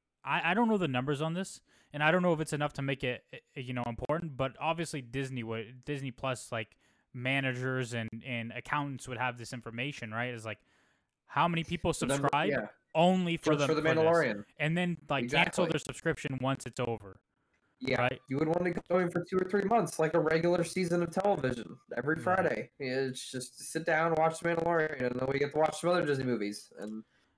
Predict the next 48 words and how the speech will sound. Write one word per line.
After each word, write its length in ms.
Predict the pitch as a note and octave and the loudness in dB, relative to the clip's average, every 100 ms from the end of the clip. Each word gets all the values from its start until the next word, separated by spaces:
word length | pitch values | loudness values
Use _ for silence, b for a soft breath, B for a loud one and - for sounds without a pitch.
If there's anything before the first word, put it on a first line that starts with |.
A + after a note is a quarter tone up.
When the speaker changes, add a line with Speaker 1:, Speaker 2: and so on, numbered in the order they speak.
| _ | _
Speaker 1:
Yeah, 100 | - | -6
Speaker 2:
some, 240 | C#3 C3+ A#2+ | -4 -2 0
you 120 | C3 | 0
Speaker 1:
man. 40 | |
Speaker 2:
know, 220 | C#3 C3 B2 | 2 0 -2
the, 300 | A#2 B2 A#2 - - - | -4 -4 -6 -10 -20 -14
if 160 | C3+ - | -12 -6
you 200 | C3+ B2 C3 - | -6 -6 -12 -14
s-, 180 | - - _ - | -12 -14 _ -14
stick 600 | - - - - D#3 D#3 | -10 -10 -8 -4 -4 0
your 120 | D3 | 2
hooks 240 | D#3 - | 2 0
in 240 | F3 D3 B2+ | -2 -2 0
deep 160 | E3 | 0
enough 260 | G#3 E3 - | 2 2 0
to 80 | - | -4
some 180 | D3+ C#3 | -4 -2
people, 220 | C#3+ D3 | -2 0
they 140 | D3+ | 2
may 180 | D3 D#3+ | 2 2
not 260 | E3 F3 E3 | 4 4 4
end 120 | E3+ | 2
up 140 | F3 - | 0 2
quitting 400 | A3 F3+ G#2+ - | 2 2 -2 -8
just 240 | B2 A#2+ - | -10 -8 -2
to, 220 | A#2+ A2 | -2 -2
you 120 | A2+ A#2 | -4 -2
know, 100 | A#2+ | -2
because 280 | C3 B2+ | -2 -2
they 180 | A#2+ B2 | 0 0
made, 240 | B2+ C3 A2+ | 0 -4 -6
like 320 | A#2+ A#2+ A#2+ | -4 0 0
what 120 | B2 | 2
I 120 | C3 D3+ | 2 2
did 220 | B2 G#2 | 2 0
is 220 | A2+ - | -6 -6
we 100 | B2 | -2
kept 240 | D#3 D3+ | 0 0
it 180 | A#2+ A2 | -2 -6
because 200 | - A#2 | -8 -6
we 100 | A#2 | -2
actually 260 | A#2 A#2+ B2 | -2 -2 -2
really 180 | A#2+ A#2+ | 2 2
enjoyed 400 | A2+ B2 A#2+ A2+ | 2 0 0 0
being 160 | A#2 | -2
able 180 | A#2+ A#2 | 0 0
to 260 | A2+ G#2+ G#2 | 0 0 0
watch 220 | A#2+ A#2 | 0 0